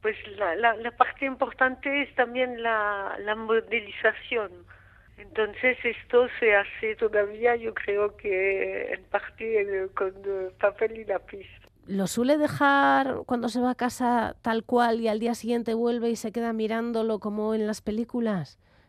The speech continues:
Speaker 2: Aquí he fallado, aquí no he fallado.
Speaker 1: Bueno, yo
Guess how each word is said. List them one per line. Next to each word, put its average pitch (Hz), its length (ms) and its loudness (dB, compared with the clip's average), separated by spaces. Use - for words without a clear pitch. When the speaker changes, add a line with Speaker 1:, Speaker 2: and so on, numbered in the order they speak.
Speaker 2:
Aquí 226 520 -2
he 214 60 0
fallado, 214 640 0
aquí 202 280 -4
no 208 100 -2
he 196 60 -2
fallado. 202 720 -2
Speaker 1:
Bueno, 339 200 -2
yo 262 160 0